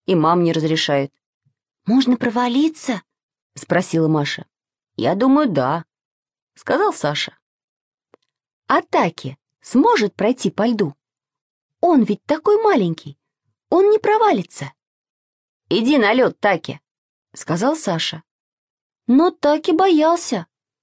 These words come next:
Он стоял на берегу и лаял. «Ну, давай!» крикнула Маша и кинула на лед камешек. Но Таки не побежал за камешком. Ему было страшно. Он не хотел заходить на лед.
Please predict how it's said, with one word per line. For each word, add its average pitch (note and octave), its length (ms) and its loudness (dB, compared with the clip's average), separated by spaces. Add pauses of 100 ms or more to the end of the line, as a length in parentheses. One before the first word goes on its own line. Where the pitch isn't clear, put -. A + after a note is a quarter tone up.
(200)
Он A#4+ 180 2
стоял E4 420 0
на B3+ 120 2
берегу D4+ 540 0
и G4 140 2
лаял. D#3+ 460 -2 (760)
«Ну, B4 260 2
давай!» A4+ 500 0 (880)
крикнула G3+ 540 0
Маша D4+ 460 0 (460)
и D#4 160 2
кинула E4+ 520 2
на C4 140 2
лед D4 220 0
камешек. F3 640 -4 (680)
Но G#4 320 4 (120)
Таки F4 420 2
не F#4 180 4
побежал F#3 640 0
за G#3+ 200 -2
камешком. E3 640 -4 (540)
Ему D#3 400 0
было F3 260 0
страшно. B3+ 800 -4 (600)
Он E4+ 220 4
не G#4 100 2
хотел C#4+ 460 0
заходить F3+ 520 -2
на B3+ 120 0
лед. D3+ 340 -4